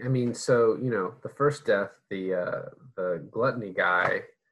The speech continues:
you know, you see this fat body over a table, you know, limp. And I think you see his face get picked up by, like, the coroner or the medical examiner.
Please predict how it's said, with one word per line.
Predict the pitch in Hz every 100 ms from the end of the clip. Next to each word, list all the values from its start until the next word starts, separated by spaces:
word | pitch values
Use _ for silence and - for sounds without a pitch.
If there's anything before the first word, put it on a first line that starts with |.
| _ _ -
you | 107
know, |
you | 101 101
see | - - 120 127 113 98 - - -
this | 98 - -
fat | - 87 - _
body | - 101 110 98 98 131 - _ _ _ - _ -
over | 113 110 104 101 95 - -
a | - -
table, | 117 101 - - - _ -
you | 87
know, | 80
limp. | 95 135 147 - - _ _ _ _ _ _ _ _ _ _ _ _
And | -
I | -
think | 101
you | 98
see | - 104
his | 92
face | - 98 92
get | - 87 -
picked | 95 -
up | 90
by, | 90 87
like, | 87 -
the |
coroner | 85 - 92 90 87 87
or | 87
the |
medical | 87 87 - 92
examiner. | - 95 90 87 87